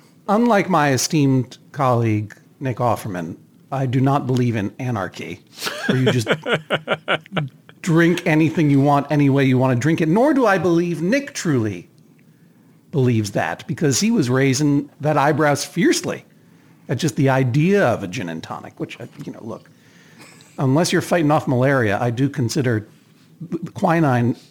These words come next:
tonic to be a, a waterer downer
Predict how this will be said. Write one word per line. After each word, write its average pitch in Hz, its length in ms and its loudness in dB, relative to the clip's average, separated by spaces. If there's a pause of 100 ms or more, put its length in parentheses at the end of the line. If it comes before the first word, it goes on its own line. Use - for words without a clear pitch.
(140)
tonic 123 400 -4
to - 80 -12
be 127 340 0 (180)
a, 120 260 0
a 135 80 0
waterer 131 500 2
downer 113 560 -2